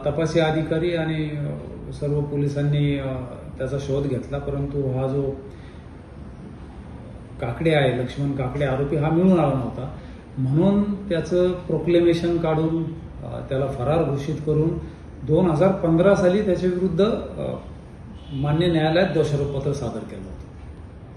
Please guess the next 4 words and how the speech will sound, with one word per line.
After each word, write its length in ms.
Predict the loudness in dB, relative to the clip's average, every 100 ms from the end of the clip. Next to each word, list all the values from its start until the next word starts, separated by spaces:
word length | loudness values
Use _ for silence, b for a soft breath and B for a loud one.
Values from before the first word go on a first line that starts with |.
| -16 B B B B B -2
नुकतंच, 540 | 0 4 4 4 2 4
अ, 280 | 6 4 4 0 -2
काही, 440 | 0 4 4 2 0
अ, 360 | -4 -6 -4